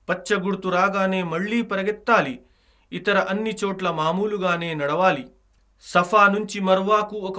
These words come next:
ప్రదక్షిణ పూర్తవుతుంది. అలాగే మర్వా నుంచి సఫాకు రావటం రెండో ప్రదక్షిణగా పరిగణించబడుతుంది. ఈ విధంగా ఏడు సార్లు చేయాలి. దీన్ని సయీ అంటారు. హజ్ యాత్రికులు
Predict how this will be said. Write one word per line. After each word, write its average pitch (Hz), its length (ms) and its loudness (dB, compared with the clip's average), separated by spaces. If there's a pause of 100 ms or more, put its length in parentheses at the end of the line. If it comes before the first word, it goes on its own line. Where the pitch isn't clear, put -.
ప్రదక్షిణ 208 440 -4
పూర్తవుతుంది. 214 880 -2 (340)
అలాగే 175 420 2 (400)
మర్వా 202 380 4 (120)
నుంచి 202 220 -6 (120)
సఫాకు 220 400 2
రావటం 185 460 0 (400)
రెండో 208 220 4 (120)
ప్రదక్షిణగా 208 640 -2 (160)
పరిగణించబడుతుంది. 180 1120 -2 (720)
ఈ 180 140 -4 (120)
విధంగా 180 460 0 (260)
ఏడు 190 240 0
సార్లు 214 300 0 (100)
చేయాలి. 151 420 2 (400)
దీన్ని 175 480 0 (380)
సయీ 208 400 0
అంటారు. 151 600 0 (1160)
హజ్ 156 240 0
యాత్రికులు 185 600 2